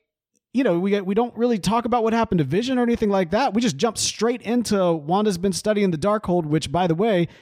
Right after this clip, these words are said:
if you haven't been watching WandaVision, you don't want, know what that is. So props to Marvel for really, like, this to me is the first time that it really feels like the Disney Plus series and the big, and the big movies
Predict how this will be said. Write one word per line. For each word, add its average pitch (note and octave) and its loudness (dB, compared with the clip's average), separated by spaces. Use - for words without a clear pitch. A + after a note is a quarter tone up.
if A#2+ -6
you C3+ 0
haven't E3+ 0
been G3 0
watching G#3+ 0
WandaVision, G3 0
you E3+ 0
don't G3 0
want, E3 -6
know F#3 0
what D#3+ 0
that A3 -2
is. A#2+ -2
So C#3+ 0
props - -2
to D#3 0
Marvel D#3+ 0
for E3+ 0
really, G3+ 2
like, D3 0
this - -2
to F#3+ 2
me G3 4
is D3+ 0
the C3+ 0
first F#3 0
time A2+ 0
that D3+ 0
it C#3 2
really F3 2
feels A#2+ 0
like B2+ -4
the A#2+ -2
Disney C#3 2
Plus C#3 0
series A#2 -2
and A#2+ -4
the A2+ -2
big, A#2+ -4
and B2 -4
the A2 -4
big C3 -2
movies A#2 0